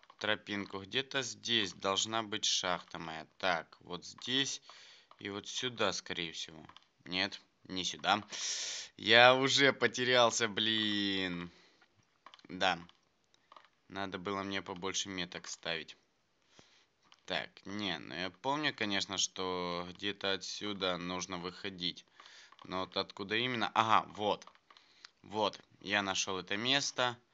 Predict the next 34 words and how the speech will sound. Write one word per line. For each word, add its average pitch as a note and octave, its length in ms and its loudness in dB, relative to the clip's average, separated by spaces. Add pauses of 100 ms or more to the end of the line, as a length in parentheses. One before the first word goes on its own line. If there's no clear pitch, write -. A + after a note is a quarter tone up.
(380)
Вот A2 320 -2
здесь G2 640 0
я, F#2+ 420 2
а, F2 240 0 (280)
нет, F2+ 360 -4
вот. G2 420 2 (440)
Вот A2 220 0
здесь G#2 380 2
я G#2+ 100 2
вот A2+ 240 2
такую F#2+ 680 -2 (400)
прокопал, F#2+ 960 2
вот F2+ 160 -6
такой F#2+ 380 0
путь. D3 400 -2 (1500)
И A2+ 520 4
сегодня G2+ 1080 4
я G2 420 6
хочу A2 520 0
вот F#2+ 240 -6
как G2 180 -4
раз G2 240 0
на F#2 180 -2
запись A2+ 640 2
начать G2 640 2
его G#2 180 -2
немного G2 520 0
доделывать. F2+ 580 0
Вот G2+ 160 -2
такой G#2 300 -2
у G2 40 2
меня F2+ 200 -2
красивый F#2 460 -2
домик. A#2 440 -2